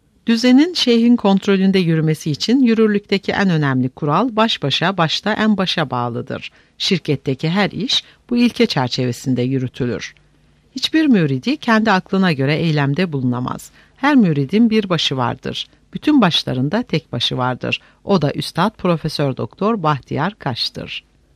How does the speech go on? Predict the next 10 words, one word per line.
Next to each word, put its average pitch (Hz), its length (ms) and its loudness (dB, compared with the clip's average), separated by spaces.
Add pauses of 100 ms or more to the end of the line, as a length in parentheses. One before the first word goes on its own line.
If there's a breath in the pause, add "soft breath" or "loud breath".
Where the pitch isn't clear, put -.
(800)
Düzenin 285 400 2
en - 180 2
önemli 147 380 2
kuralının 180 560 0
belirlediği 135 640 -2
ortamda 135 540 -4
mürit, 156 500 -4 (240 soft breath)
evlilik 254 420 0
ilişkilerinde 185 840 -2
bile 147 280 -4